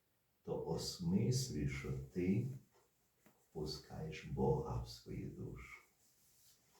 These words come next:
Коли кажеш, «Слава Богу», ти даєш йому місце в своєму серці.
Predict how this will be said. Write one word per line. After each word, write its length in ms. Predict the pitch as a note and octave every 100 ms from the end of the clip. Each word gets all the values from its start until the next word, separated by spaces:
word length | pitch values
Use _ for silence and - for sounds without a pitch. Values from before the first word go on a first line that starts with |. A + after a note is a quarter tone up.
| _ _
Коли 220 | - -
кажеш, 440 | - A#2 A#2+ - -
«Слава 340 | A#2 - -
Богу», 260 | - - -
ти 140 | D3+
даєш 680 | - - - - A#2 - - - _ _ _ _ _ _ _ _ _ _ _ _ _ _ _ _ _ _ _ -
йому 680 | C2+ C#2 C2 C2+ D2+ D2
місце 520 | D2+ G2 - - C2+ B1
в 80 |
своєму 560 | - - - - A#1+ A#1+
серці. 720 | - - C#2 C2 C2+ - -